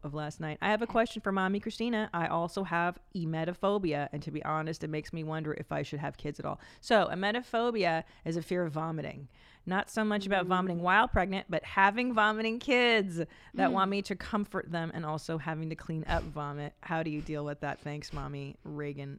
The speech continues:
Speaker 1: from Texas. Well, Reagan, um, I had my first run-in with that last night. My
Speaker 2: <gasps>
Speaker 1: older son, Ellis. So my baby's got the croup,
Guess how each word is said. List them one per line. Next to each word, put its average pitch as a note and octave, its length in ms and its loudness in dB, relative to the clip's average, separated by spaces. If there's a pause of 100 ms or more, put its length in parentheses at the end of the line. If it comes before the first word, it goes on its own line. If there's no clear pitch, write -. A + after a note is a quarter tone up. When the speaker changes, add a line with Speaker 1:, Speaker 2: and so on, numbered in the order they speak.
Speaker 1:
from C#3 180 -12
Texas. - 460 -12
Well, A#3 240 10
Reagan, G3 460 0 (680)
um, E3+ 420 0
I D#3 60 -6
had D#3+ 220 -4
my E3 140 -4
first - 600 -4 (240)
run-in G3 580 0
with F3+ 160 0
that F3 360 2
last D#3+ 380 -4
night. B3+ 380 0
My D#3+ 420 -4
Speaker 2:
<gasps> A#3+ 140 -8
Speaker 1:
older F3+ 260 -2
son, E3 440 -4 (120)
Ellis. D3+ 400 -6
So G#3 140 -2
my A3 140 4
baby's A3+ 280 6
got G3 180 2
the E3+ 60 0
croup, D4 340 0